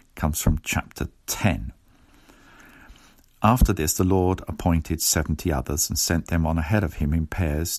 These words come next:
to every town and place where he himself intended to go. He said to them, "The harvest is plentiful, but the laborers are few.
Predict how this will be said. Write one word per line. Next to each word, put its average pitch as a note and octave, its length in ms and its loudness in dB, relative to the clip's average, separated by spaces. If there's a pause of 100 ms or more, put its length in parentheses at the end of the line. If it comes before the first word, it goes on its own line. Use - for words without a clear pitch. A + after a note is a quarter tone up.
(140)
to A2+ 140 2
every A#2+ 180 -2
town F2+ 340 2
and F2 140 0
place C2+ 400 -4
where D2 120 -2
he D#2 180 -2
himself C#2+ 500 -4
intended B1 480 -6
to - 80 -8
go. B1 320 -4
He D2+ 100 -8
said - 300 -4
to - 100 -12
them, - 220 -10 (1300)
"The G2 80 -2
harvest A2+ 480 6
is - 100 -2
plentiful, D2+ 600 0
but E2+ 180 -4
the E2+ 80 0
laborers F2 540 2
are D#2+ 80 -2
few. C2 380 -2